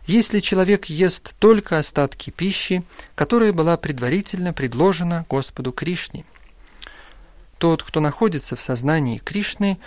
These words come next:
не ест ничего, что не было вначале предложено Кришне.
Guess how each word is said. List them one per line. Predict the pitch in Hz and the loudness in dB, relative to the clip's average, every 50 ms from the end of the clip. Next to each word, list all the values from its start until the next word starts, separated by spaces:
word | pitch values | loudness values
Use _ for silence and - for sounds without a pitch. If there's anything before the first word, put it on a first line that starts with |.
| - - - - | -20 -12 -4 0
не | 170 165 156 | 2 4 4
ест | 156 175 175 - - - - | 4 4 2 0 -4 -6 -2
ничего, | 139 147 147 - - - 123 127 165 190 208 208 - - | 0 0 0 0 -2 -4 -2 0 2 2 2 2 0 -6
что | - - - - - 147 | -12 -12 -8 -2 0 2
не | 147 175 214 220 | 4 4 4 4
было | 196 208 196 196 180 | 2 2 2 0 0
вначале | 139 143 143 135 - - 175 180 180 175 170 | 0 -2 -2 -2 -2 0 0 2 2 0 -2
предложено | 170 - 156 160 127 123 120 139 143 143 131 135 139 139 127 | -2 -2 -2 -2 0 0 0 2 2 2 0 -2 -4 -6 -6
Кришне. | - - 139 156 147 - - - - - | -6 -4 -4 -4 -4 -6 -8 -10 -12 -16